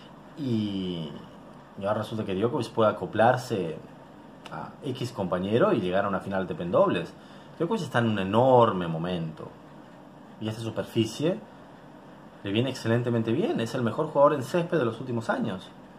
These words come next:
De la historia tenemos que decir Roger, el segundo de la historia tenemos que decir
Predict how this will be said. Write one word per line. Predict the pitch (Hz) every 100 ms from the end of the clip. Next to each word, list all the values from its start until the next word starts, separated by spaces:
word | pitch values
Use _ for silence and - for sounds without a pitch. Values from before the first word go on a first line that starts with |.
| -
De | -
la | 82
historia | - 110 139
tenemos | 285 113 -
que |
decir | 85 - 95
Roger, | 101 95 90 123
el | 123
segundo | - 85 92
de | 98
la |
historia | 92 95 107
tenemos | 92 87 -
que |
decir | 85 80 87 76